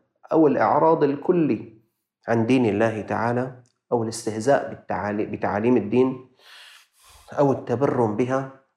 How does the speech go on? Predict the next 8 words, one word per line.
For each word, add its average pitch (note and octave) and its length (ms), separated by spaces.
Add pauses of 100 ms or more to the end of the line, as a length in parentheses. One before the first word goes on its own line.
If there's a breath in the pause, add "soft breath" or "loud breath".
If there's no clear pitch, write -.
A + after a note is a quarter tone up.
(100)
ومن A#2+ 280
النواقض C3 680 (120)
الرياء، G#2 720 (420)
نسأل C3 320
الله G#2+ 200
السلامة A2+ 480
لنا A#2 240
ولكم B2+ 500